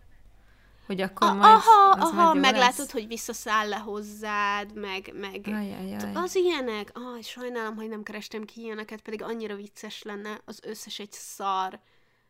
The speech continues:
Speaker 2: Hát, nagyon köszönjük, hogyha kibírtátok a másfél óra végéig. Em, én tetemes mennyiség bort elfogyasztottam, lehet, hogy az egész üveggel.
Speaker 1: Nem már, komolyan. Én szerintem igazából egy,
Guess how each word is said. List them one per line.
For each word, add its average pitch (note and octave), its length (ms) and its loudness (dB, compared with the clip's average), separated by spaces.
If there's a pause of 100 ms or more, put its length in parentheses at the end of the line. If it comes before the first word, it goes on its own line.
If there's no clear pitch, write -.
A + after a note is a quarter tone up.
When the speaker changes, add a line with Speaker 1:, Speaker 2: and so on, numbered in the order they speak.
(280)
Speaker 2:
Hát, B3 400 -4
nagyon C4+ 400 -6
köszönjük, A3+ 420 -8
hogyha A3 240 -12
kibírtátok G#3+ 600 -10
a G#3 40 -4
másfél G3+ 460 -8
óra G3+ 180 -10
végéig. G3 680 -8 (640)
Em, G3+ 220 -8
én G#3+ 260 -6
tetemes G3+ 440 -10
mennyiség F#3 500 -10
bort F#3+ 360 -10
elfogyasztottam, F#3+ 840 -12
lehet, F#3 340 -10
hogy F#3 160 -14
az G3 100 -14
egész F#3 340 -12
üveggel. G3 600 -12 (400)
Speaker 1:
Nem F3+ 240 -6
már, D3+ 300 -6 (180)
komolyan. F3+ 500 -4
Én G3 100 -4
szerintem G#3 440 -4 (160)
igazából G#3 460 -4
egy, G3 300 -2